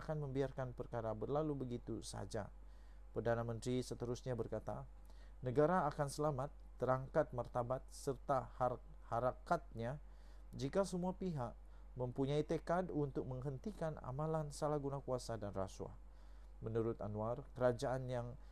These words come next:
dipimpinnya akan menamatkan amalan rasuah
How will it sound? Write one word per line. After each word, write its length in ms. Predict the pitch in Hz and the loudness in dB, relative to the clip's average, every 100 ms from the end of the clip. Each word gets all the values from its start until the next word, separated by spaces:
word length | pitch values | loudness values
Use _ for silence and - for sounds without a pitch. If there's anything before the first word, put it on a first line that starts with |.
| - 131 | -8 0
dipimpinnya 640 | 139 156 139 170 139 139 | 4 4 4 2 0 -2
akan 480 | - 143 - 143 131 143 | 0 -2 0 -2 -2 -4
menamatkan 640 | 135 131 143 170 - 180 180 | -2 0 0 -4 -2 -4 -2
amalan 400 | 143 143 139 127 | -2 0 0 2
rasuah 480 | 135 151 127 104 | 0 0 -2 -2